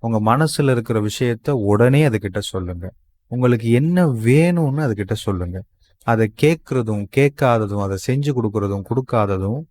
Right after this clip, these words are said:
முழுக்க முழுக்க அதோட பொறுப்பு. நம்மளோட வேலை என்னன்னா, "எனக்குள்ள இது இருக்கு, இது எனக்கு வேணும்" அப்படின்னு சொல்றது மட்டும்தான் மிச்ச எல்லாத்தையும் அது பார்த்துக்கும். நம்மளால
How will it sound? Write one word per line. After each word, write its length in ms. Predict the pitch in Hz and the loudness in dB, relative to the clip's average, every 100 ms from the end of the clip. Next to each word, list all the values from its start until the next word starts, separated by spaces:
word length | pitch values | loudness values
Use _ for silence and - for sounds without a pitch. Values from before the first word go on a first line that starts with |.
| _ | _
முழுக்க 420 | 117 139 160 160 | -2 0 0 0
முழுக்க 420 | 113 107 104 113 | 0 0 0 0
அதோட 240 | 101 110 104 | 2 2 0
பொறுப்பு. 500 | 92 101 98 - 90 _ _ _ _ - | -2 -6 -6 -10 -16 _ _ _ _ -4
நம்மளோட 600 | 101 110 151 170 160 131 | 0 2 4 4 2 2
வேலை 320 | 107 117 123 | 2 2 0
என்னன்னா, 480 | 101 92 90 90 110 135 | -2 -4 -6 -8 -8 -10
"எனக்குள்ள 640 | - 98 101 113 - 151 180 | -4 0 0 0 0 2 4
இது 200 | 135 110 | 4 2
இருக்கு, 400 | 110 131 - 101 _ _ _ _ - | 0 -2 -4 -6 _ _ _ _ -4
இது 320 | 123 143 165 | 0 4 6
எனக்கு 420 | 117 110 - 127 | 6 2 2 0
வேணும்" 420 | 101 110 117 101 - | 2 2 2 -2 -6
அப்படின்னு 400 | 104 98 104 135 | -8 -4 -4 -4
சொல்றது 540 | - 117 113 117 104 | -2 2 2 2 -2
மட்டும்தான் 680 | 92 90 107 92 98 127 165 110 | -6 -6 -6 -4 -2 -4 -6 -6
மிச்ச 240 | 110 - | -6 -2
எல்லாத்தையும் 760 | 143 104 101 104 104 - 113 170 | 0 0 0 0 0 0 -4 -2
அது 240 | 120 92 - | -2 -2 -2
பார்த்துக்கும். 460 | 92 - - - - _ _ _ _ _ | -4 -4 -12 -18 -20 _ _ _ _ _
நம்மளால 680 | 120 110 113 107 98 98 151 | -2 0 2 2 2 0 -4